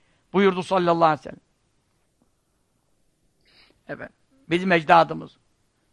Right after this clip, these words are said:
kıymetli fetihler yaptılar. Adaletle hükmettiler. Ee, gavurlara da rahatlık, dünyada rahatlık verdiler. Onlar kendi aralarındayken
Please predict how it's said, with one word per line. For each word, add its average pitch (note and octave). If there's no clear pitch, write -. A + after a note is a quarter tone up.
kıymetli B3+
fetihler A#3
yaptılar. E3
Adaletle A3
hükmettiler. F#3
Ee, D#3+
gavurlara C4+
da D#4+
rahatlık, G#3+
dünyada F3
rahatlık D#3+
verdiler. C3
Onlar F3+
kendi F#3+
aralarındayken F#3+